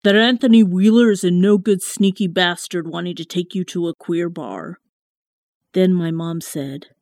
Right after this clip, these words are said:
"We don't ever want you to go to the Grove. Do you know what a fag hag is?" No, I, I didn't. I'd never heard that term before. "A fag hag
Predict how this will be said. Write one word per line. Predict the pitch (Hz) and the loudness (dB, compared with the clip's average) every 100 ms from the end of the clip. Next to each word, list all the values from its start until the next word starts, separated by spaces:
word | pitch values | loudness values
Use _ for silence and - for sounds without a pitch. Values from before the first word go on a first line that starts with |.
| _ _ | _ _
"We | 208 220 | 4 6
don't | 226 254 240 - - | 8 8 6 6 2
ever | 233 233 196 170 160 | 4 6 4 2 -2
want | 220 185 190 190 | -4 0 0 2
you | 190 | 2
to | 180 | 2
go | 165 165 | 2 0
to | 160 | 0
the | 165 | -4
Grove. | 160 170 170 170 170 170 - _ _ _ _ _ _ - | -4 -4 -4 -2 -4 -8 -16 _ _ _ _ _ _ 0
Do | 233 | 6
you | 214 262 427 | 8 8 8
know | 262 262 | 6 6
what | 254 214 | 4 2
a | 170 - | -2 0
fag | 190 202 214 | 0 0 -4
hag | 214 233 226 233 | -4 0 2 4
is?" | 226 240 240 233 - - _ _ _ _ _ _ | 4 2 -2 -8 -14 -20 _ _ _ _ _ _
No, | 180 202 480 208 - _ _ _ - | -2 0 0 -2 -4 _ _ _ -14
I, | 185 - | -10 -8
I | 180 | -6
didn't. | 165 190 254 170 - | -4 -2 -2 -6 -8
I'd | 165 160 - | -8 -10 -8
never | 190 180 180 | -4 -4 -2
heard | 165 180 | -2 -2
that | 170 - | -4 -6
term | - 240 | 0 2
before. | 247 - 123 107 190 - _ _ _ _ _ _ | 0 -4 -12 -10 -12 -18 _ _ _ _ _ _
"A | - | -2
fag | 233 - 370 349 285 262 | -2 -4 2 4 4 2
hag | 240 220 196 | 0 0 0